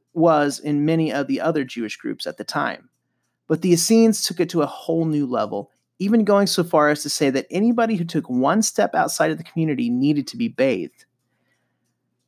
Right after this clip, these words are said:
They lived in small groups within Jewish cities or as monastics in communities on the edges of the wilderness near the Dead Sea, south of the Jordan River. Just as there was no such thing as static Judaism,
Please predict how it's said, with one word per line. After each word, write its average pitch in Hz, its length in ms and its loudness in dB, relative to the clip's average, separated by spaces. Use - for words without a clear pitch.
They 160 140 6
lived 175 240 6
in 151 80 6
small 196 400 4
groups 175 320 4
within 151 240 0
Jewish 165 340 2
cities 139 360 0
or 135 120 -2
as 139 140 -4
monastics 147 760 -2
in 127 80 -4
communities 139 580 -2
on 127 140 -4
the 127 160 -8
edges 156 300 0
of 143 100 0
the 143 80 2
wilderness 127 520 -2
near 120 140 -2
the 117 80 -8
Dead 135 300 0
Sea, 95 400 -4
south 160 400 0
of 131 80 -4
the 127 60 -2
Jordan 110 340 -2
River. - 400 -4
Just 208 240 2
as 208 100 2
there 196 160 6
was 165 140 4
no 165 160 6
such 165 280 0
thing 151 200 0
as 135 100 -2
static 131 440 0
Judaism, 127 640 0